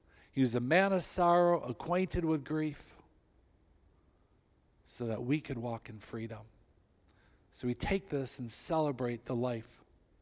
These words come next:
of Jesus. And then we pull back the other layer and we get to our little grape juice. And it's the blood of Jesus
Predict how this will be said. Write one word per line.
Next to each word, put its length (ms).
of 120
Jesus. 360
And 120
then 120
we 100
pull 240
back 320
the 120
other 200
layer 400
and 100
we 60
get 200
to 100
our 80
little 180
grape 360
juice. 520
And 80
it's 180
the 100
blood 280
of 120
Jesus 760